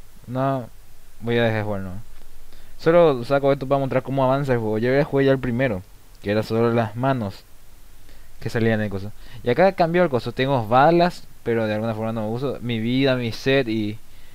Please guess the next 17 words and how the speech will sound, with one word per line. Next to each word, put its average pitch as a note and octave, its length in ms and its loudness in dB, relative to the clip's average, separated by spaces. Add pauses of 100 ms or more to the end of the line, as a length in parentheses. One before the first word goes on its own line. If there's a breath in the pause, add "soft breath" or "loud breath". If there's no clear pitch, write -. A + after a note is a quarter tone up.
(120 soft breath)
la G#2+ 80 -4
temperatura, A2+ 500 -2
creo G#2 120 -6
que G#2 80 -4
dice G#2 140 -6
ahí. G#2 120 -8 (800)
Temp, C#3 260 0
dice. G2+ 260 -6 (2250 soft breath)
Ya A#2 140 2
estoy B2 440 4
una A#2+ 180 -2
carita A#2 260 0
feliz, B2 300 2
está A2+ 160 -2
como A#2+ 200 -4
yo, A2 380 -2 (180)
c-, - 80 -12